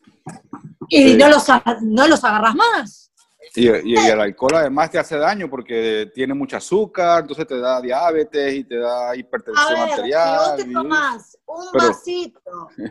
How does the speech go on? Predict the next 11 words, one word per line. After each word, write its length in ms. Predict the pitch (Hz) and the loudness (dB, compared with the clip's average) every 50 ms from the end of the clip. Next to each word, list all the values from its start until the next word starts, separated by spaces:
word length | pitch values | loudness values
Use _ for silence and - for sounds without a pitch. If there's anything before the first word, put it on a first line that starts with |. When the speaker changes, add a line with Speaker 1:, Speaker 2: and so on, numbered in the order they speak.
| - - | -10 -6
Speaker 1:
mi 220 | 208 240 254 262 | -4 -2 2 4
abuela 560 | 262 269 269 294 339 392 440 466 453 466 453 453 - - | 4 4 4 4 2 0 2 2 0 0 -2 -4 -6 -6
hacía 480 | 247 247 220 - - 339 381 370 311 240 | -10 -10 -12 -12 -10 -8 -8 -8 -8 -10
vino, 420 | 233 262 262 226 185 175 170 _ _ _ _ _ _ _ _ _ _ - | -10 -12 -14 -14 -16 -20 _ _ _ _ _ _ _ _ _ _ _ -10
mi 100 | 220 262 | -6 -4
abuela 560 | 262 262 285 320 349 370 370 370 370 349 349 349 | -2 -2 -2 -2 -4 -2 0 2 2 2 2 0
pisaba 500 | 294 254 220 - - 294 330 339 339 320 | -4 -12 -12 -8 -6 -4 -2 -2 -2 -2
la 160 | 262 226 214 | -4 -4 -6
uva, 420 | 220 285 330 339 302 220 180 160 - _ _ _ _ | -6 -6 -6 -6 -6 -8 -10 -10 -12 _ _ _ _
¿me 160 | - 240 339 440 | -8 -6 -6 -6
entendés? 720 | - - 339 311 277 330 494 587 587 587 587 - - | -6 -6 -6 -6 -4 0 2 4 4 4 2 -2 -18